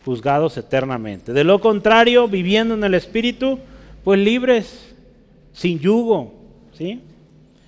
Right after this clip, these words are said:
Voy a terminar con la conclusión. Dice así: andar en el Espíritu, hermanos, es ser guiados por Dios.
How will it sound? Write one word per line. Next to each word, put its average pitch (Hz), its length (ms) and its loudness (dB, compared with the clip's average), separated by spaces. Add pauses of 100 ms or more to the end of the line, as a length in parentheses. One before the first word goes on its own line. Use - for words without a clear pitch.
(500)
Voy 147 180 2
a 156 120 4
terminar 123 640 -2
con 135 180 -4
la 131 120 -4
conclusión. 143 640 -2
Dice 165 260 0
así: 156 340 -2 (920)
andar 170 360 4
en 233 100 4
el 202 120 2
Espíritu, 214 440 -2
hermanos, 202 480 -2
es 185 100 -4
ser 165 160 -4
guiados 151 340 0
por 120 200 -10
Dios. - 440 -12